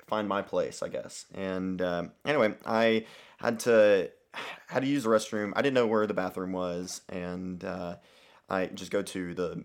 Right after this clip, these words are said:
the closest bathroom that I found, and it was, like, some, like, it was, like, the elementary co-, uh, kids, like, bathroom, so there was, like, a bunch of kids just running around and, uh, using the restroom, and, uh, anyway, I walk in there, and there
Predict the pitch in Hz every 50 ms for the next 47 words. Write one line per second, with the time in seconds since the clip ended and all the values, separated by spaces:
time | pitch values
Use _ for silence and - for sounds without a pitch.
0 | - _ - - - 104 - - 95 87 90 82 - - 87 80 80 - - -
1 | - 85 82 87 - - - - - - - - 95 101 104 104 - - 95 90
2 | 87 85 85 - - - 104 110 101 92 87 85 - _ _ _ _ _ - -
3 | - - - - - 95 92 - - 95 - - 95 98 95 92 90 - - 90
4 | 92 - - 92 - - _ - - - - - 87 85 78 73 - - - 98
5 | 95 95 92 92 85 90 - - - - 85 - - - - - - - 95 90
6 | 87 87 87 85 - 87 90 92 87 90 - - - _ - 113 120 120 104 98
7 | 92 92 104 - - - - 92 92 95 95 90 90 87 87 - - - - -
8 | 95 87 82 90 92 90 92 92 92 92 90 87 82 71 71 - - _ _ _
9 | _ _ - - 82 80 82 90 90 87 87 87 82 82 - 85 87 90 - -
10 | 98 101 101 101 101 98 98 92 98 98 98 95 95 95 85 - - _ - -
11 | 160 156 117 107 107 107 - - - - - _ - 107 101 110 143 170 185 -
12 | - 190 170 156 120 95 85 80 82 78 - _ _ - 101 104 104 101 98 101
13 | 98 95 92 - - - - - 131